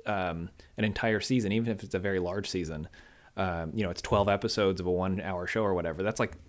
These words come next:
you know, that's, like, a gigantic amount of content, and yet it's different than if it's the H B O, uh, finale of a se-, of a series that has been released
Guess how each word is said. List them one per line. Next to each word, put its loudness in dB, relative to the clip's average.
you -4
know, -8
that's, -8
like, -10
a -4
gigantic -2
amount -2
of -6
content, 2
and 2
yet 2
it's -10
different 4
than 2
if 0
it's -4
the 2
H 2
B 4
O, 4
uh, 0
finale 4
of 2
a 0
se-, 0
of -2
a -2
series 0
that 0
has -4
been 0
released 0